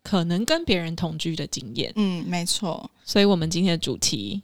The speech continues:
Speaker 2: 可以来分享一下同居的经验，但是这个同居我们有设定那个同居的对象，就是你的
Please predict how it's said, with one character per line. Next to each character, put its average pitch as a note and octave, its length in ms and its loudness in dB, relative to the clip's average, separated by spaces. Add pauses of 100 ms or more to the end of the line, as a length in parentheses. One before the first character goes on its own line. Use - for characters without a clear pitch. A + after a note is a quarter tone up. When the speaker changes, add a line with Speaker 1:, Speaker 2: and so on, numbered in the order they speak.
Speaker 2:
可 A3 80 2
以 F#3+ 120 6
来 E3 180 2
分 F#3 240 2
享 F#3 240 2
一 - 20 -2
下 C#3+ 400 -2
同 F3 300 4
居 F#3 220 0
的 E3+ 120 2
经 D3+ 240 -2
验， D3+ 140 -2
但 B3 100 6
是 D#4+ 80 4
这 E4 120 2
个 D4+ 80 2
同 E3+ 400 0
居 G#3 200 2
我 G#3 140 6
们 D3+ 140 0
有 G2+ 100 -2
设 F#3 300 6
定 E3+ 260 -2
那 D#3+ 100 -2
个 F2+ 320 -6 (280)
同 F3 280 0
居 F#3+ 200 2
的 E3+ 140 0
对 - 260 -2
象， - 320 0
就 F#3 100 -4
是 F#3 160 0
你 E3 180 -2
的 A#2 320 -6